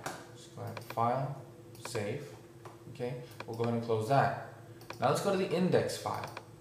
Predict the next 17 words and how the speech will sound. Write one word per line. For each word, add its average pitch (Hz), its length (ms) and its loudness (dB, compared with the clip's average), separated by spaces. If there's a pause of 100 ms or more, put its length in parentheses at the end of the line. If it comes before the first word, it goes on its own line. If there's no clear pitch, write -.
(520)
Gonna 107 120 -6 (100)
ho-, 123 240 -2 (200)
uh, 113 160 2
open 117 220 0
this 131 160 -2
up 123 180 4
with 143 140 2
TextMate. 135 480 2 (1160)
Okay? 135 200 -2 (560)
First 185 220 0
of 185 60 2
all, 175 180 8
we're 151 160 10
gonna 143 160 4
name 139 240 4
this 135 480 0 (1500)
Home 120 380 2